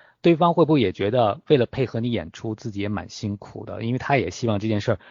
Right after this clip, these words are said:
不会影响你的心情，进而两个人都变得有些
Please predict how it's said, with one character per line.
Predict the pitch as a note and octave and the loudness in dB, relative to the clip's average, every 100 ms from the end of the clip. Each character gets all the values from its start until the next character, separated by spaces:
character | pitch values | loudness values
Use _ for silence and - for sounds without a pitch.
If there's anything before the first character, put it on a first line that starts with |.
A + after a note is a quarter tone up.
| - _ | -20 _
不 | E3+ | 2
会 | F3 | 2
影 | C#3+ D#3 | 4 0
响 | E3+ E3 E3 | 2 2 2
你 | F#2+ | 0
的 | F2+ | -4
心 | - G#2+ | -2 -2
情， | A#2 - E2 | -2 -6 -8
进 | F2 A#2 | -2 0
而 | A#2+ | 2
两 | G#2+ E2+ | 0 -4
个 | F#2+ | -6
人 | F2 F2 | -6 0
都 | C3 | 2
变 | D3 B2 | 4 2
得 | F#2 E2+ - _ | 0 -6 -10 _
有 | - D#2+ | -10 -10
些 | D#2 A2 G#2 | -6 -4 -4